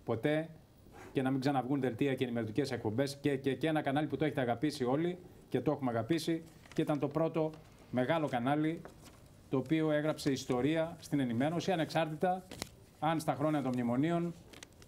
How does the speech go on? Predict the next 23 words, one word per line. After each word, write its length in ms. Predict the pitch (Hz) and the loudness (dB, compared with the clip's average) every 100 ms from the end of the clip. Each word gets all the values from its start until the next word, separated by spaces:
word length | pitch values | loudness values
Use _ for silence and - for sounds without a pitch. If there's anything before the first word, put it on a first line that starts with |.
| - - | -20 -4
κατά 300 | 143 143 139 | 0 0 0
τη 80 | 127 | 0
γνώμη 240 | 131 160 | 2 0
μου, 140 | 165 160 | 2 0
γίνανε 260 | 151 151 | 2 0
πάρα 240 | 143 156 143 | 2 0 0
πολλά 220 | 123 117 | -2 -2
φάουλ, 420 | 113 151 165 175 180 - - - - - - | 2 2 2 -2 -6 -12 -20 -20 -20 -20 0
πάρα 260 | 151 165 | 2 2
πολλά 240 | 135 139 123 | 0 0 0
λάθη 540 | 139 175 170 190 196 - - - - - - - - - - - | 2 0 0 -2 -2 -8 -20 -20 -20 -20 -20 -20 -20 -20 -20 0
και 120 | 151 | 2
λοιπά 260 | 135 139 | 2 0
και 100 | 135 | 0
λοιπά. 240 | 135 131 180 | 0 2 0
Τα 80 | 160 | 2
γνωρίζετε 360 | 143 156 165 | 2 0 0
καλύτερα 600 | 143 143 160 151 127 117 | 0 0 0 0 0 0
εσείς 440 | 131 110 165 170 180 | -2 0 -2 -2 -4
από 220 | 151 131 | -4 0
ότι 140 | 165 147 | 0 2
εγώ, 300 | 135 139 170 | 2 2 0
γιατί 460 | 151 143 156 151 | 0 0 0 -2